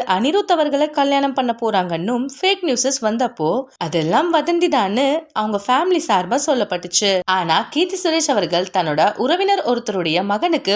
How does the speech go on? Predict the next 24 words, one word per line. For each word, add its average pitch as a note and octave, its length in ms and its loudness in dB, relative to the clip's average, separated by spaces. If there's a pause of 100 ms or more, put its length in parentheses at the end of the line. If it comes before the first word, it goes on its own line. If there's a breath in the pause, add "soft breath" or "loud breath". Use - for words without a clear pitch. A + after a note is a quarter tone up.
ஓகே C#4 360 0
சொல்லிருக்கிறதாகவும், F#3 960 0 (200 soft breath)
அவங்களுக்கு E3+ 580 0
எங்க B3+ 340 0 (100)
எப்போ B3 280 -2
திருமணம் D#4+ 420 0
நடக்க D4 220 0
போகுதுங்கிற C4 680 0 (180)
தகவல் F4 500 0
இப்போ A3+ 260 -4 (100)
வெளியாகிருக்குன்னும் G#3 880 0
செய்திகள் C4 560 0
பரவிருக்கு. G#3 540 -2 (200)
இந்த F#3 200 -2
வருடம் E4 420 2
கீர்த்தி F#4+ 320 -2
சுரேஷோட D#4+ 520 0 (220)
சைரன் C#4+ 520 0
ரகுதாத்தா D4 560 0
படங்கள் F#3 500 0
தமிழ்ல B3+ 480 0
ரிலீஸ் C#4+ 360 0
ஆகி F3+ 220 -2
இருந்துச்சு. F3 440 -2